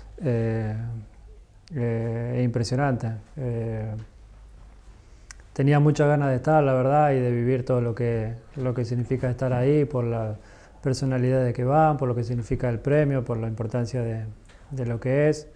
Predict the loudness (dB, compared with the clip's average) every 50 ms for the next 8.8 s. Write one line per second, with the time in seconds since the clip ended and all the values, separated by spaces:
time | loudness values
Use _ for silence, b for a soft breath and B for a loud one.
0 | b b b b b b b b b b b -6 -2 2 2 4 4 4 2 2
1 | 2 0 0 0 0 -2 -2 -2 -2 -4 -4 -4 -4 -6 -6 -8 -12 -10 -4 0
2 | 2 4 4 6 4 4 4 2 2 2 2 0 0 0 0 2 2 2 4 2
3 | 2 0 -2 -6 -10 -10 -4 0 2 4 4 4 4 4 4 4 2 0 0 -4
4 | -6 -8 -10 -6 -4 -2 0 0 0 0 0 -2 -2 -4 -6 -8 -10 b b b
5 | b b b b b b b -20 -18 -8 -4 -2 0 0 0 0 2 4 4 6
6 | 4 4 2 0 -2 -2 0 2 2 2 2 0 -2 -2 -2 -2 0 0 0 -2
7 | -2 -4 -4 -2 -2 0 0 0 0 -2 -2 -2 -4 -4 -4 -4 -6 -4 -4 -4
8 | -4 -2 -2 -2 -2 -2 -2 -2 -2 0 -2 -2 -2 -4 -6 -8